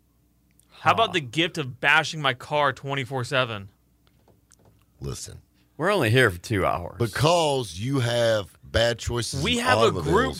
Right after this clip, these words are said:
Speaker 1: chat on Facebook, and at least once a
Speaker 3: <laughs>
Speaker 1: week you guys bring it up.
Speaker 2: That's not twenty-four seven.
Speaker 3: Uh, that's really, that, you know what? That's hazing. That's like a college thing. We're initiating you into the cool club.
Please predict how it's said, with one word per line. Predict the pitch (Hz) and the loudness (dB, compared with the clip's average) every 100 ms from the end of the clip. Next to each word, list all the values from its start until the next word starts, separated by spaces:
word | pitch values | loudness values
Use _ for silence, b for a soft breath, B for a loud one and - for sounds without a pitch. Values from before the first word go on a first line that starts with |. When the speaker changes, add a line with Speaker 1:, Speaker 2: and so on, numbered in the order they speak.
| - | -4
Speaker 1:
chat | 185 160 135 139 | 2 4 4 2
on | 160 170 135 - | -2 -4 -6 0
Facebook, | 196 214 - 143 131 120 - | 0 0 -4 -2 -2 -2 -2
and | 147 | -2
at | 175 | 0
least | 208 - | -2 0
once | 160 175 202 247 240 | -2 0 2 0 0
a | 202 151 | 0 0
Speaker 3:
<laughs> | 151 | 2
Speaker 1:
week | 185 233 156 | 2 2 -2
you | 156 | 0
guys | 160 156 | 2 2
bring | 123 147 143 | 0 -2 0
it | 131 | 0
up. | 120 113 - - | 0 -2 -6 -4
Speaker 2:
That's | 175 | 0
not | 160 117 | 2 2
twenty-four | - 113 104 104 | 0 0 0 -2
seven. | 101 113 104 110 | 0 2 2 0
Speaker 3:
Uh, | 113 67 - - | -4 -8 -10 -4
that's | 135 143 120 | -4 -2 -4
really, | 127 135 110 92 | 0 0 0 -2
that, | 101 170 - _ _ | -2 -2 -4 _ _
you | 156 190 | -8 -4
know | |
what? | 185 | -4
That's | 160 - | -4 -2
hazing. | - 147 78 64 - - _ _ | -2 -2 -4 -12 -20 -20 _ _
That's | 131 190 | -6 -4
like | 160 | -4
a | |
college | - - 120 98 87 | -2 0 0 -2 -6
thing. | - 64 - _ b b b b 127 | -12 -14 -18 _ b b b b 2
We're | 180 | 2
initiating | 156 160 185 - 127 104 92 | 4 0 0 0 -2 -4 -6
you | 95 87 | -8 -8
into | 90 110 | -6 -6
the | 101 | -6
cool | - 139 98 | -6 -6 -6
club. | 82 55 - | -10 -12 -14